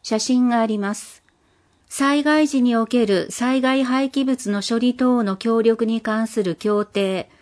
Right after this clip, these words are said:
締結式の横断幕の前で、締結書を手にする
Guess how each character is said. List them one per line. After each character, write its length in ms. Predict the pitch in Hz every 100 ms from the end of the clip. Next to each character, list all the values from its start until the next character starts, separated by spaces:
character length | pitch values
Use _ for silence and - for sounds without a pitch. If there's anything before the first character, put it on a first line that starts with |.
| _ _
締 240 | - 254 254
結 320 | 262 254 254
式 400 | - - 170 - _ _ _
の 280 | 214 233 -
横 220 | 247 247
断 240 | 262 269 254
幕 240 | 247 233
の 120 | 214
前 320 | 202 220 214 175
で、 260 | 156 - _ _ _ _ -
締 240 | 269 269
結 320 | 269 269 269
書 220 | 254 269
を 80 | 262
手 180 | 262 269
に 140 | 247
す 160 | 226 196
る 200 | 175 -